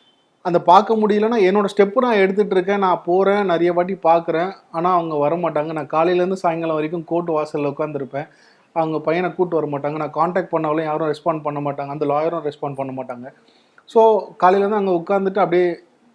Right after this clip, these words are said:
திரும்பி வந்துருவேன். So, என்ன பண்றதுனே தெரியாது. So, அப்போ இ-, ஒரு கட்டத்துக்கு மேல நான் ப்ரெஷர் பண்ணி, இல்ல திருப்பி நான் ஒரு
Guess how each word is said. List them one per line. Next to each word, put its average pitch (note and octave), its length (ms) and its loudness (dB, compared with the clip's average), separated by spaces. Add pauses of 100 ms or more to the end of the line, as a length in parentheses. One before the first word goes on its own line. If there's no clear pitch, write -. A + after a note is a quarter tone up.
திரும்பி F3+ 240 -2
வந்துருவேன். D3+ 440 -4
So, F#3 200 0
என்ன G3+ 280 0
பண்றதுனே F#3+ 360 -2
தெரியாது. D#3+ 420 -2 (580)
So, A#3+ 180 0
அப்போ G3 560 2
இ-, G3+ 220 -10 (240)
ஒரு F#3 180 4
கட்டத்துக்கு A3+ 380 2
மேல A3 140 4
நான் G3+ 160 0
ப்ரெஷர் G#3 300 2
பண்ணி, F#3+ 240 0
இல்ல G3 320 0
திருப்பி G#3+ 340 0
நான் A3+ 100 2
ஒரு F#3 220 2